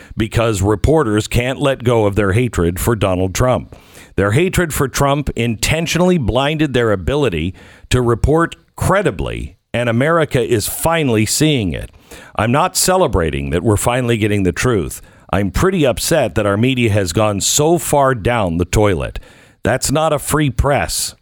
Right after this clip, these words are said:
that we want. That's not what our founders envisioned when they enshrined the First Amendment and the rights therein." He said that, uh, more indictments are likely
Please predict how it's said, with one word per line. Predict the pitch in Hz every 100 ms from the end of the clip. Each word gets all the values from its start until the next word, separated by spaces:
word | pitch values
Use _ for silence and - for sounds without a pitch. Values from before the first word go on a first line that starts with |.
| _
that | 92 85
we | 120 135
want. | 90 58 58 - - _ _ _
That's | - 117 -
not | 131 160 143
what | 139
our | 110
founders | 107 143 160 135 107
envisioned | 98 85 101 147 98 64 62
when | 80
they | 90
enshrined | 95 87 - 135 120 113 87
the |
First | 87 127 120 -
Amendment | 92 110 123 85 58 -
and | 87 95
the | 90
rights | 92 113 104 - -
therein." | 71 101 101 98 90 62 60 - - _ _ _ _
He | -
said | 113 143 139
that, | 120 117 -
uh, | 120 104
more | 101 120 165
indictments | 170 139 139 113 107
are | - 98
likely | 92 92 131 156 180 208 185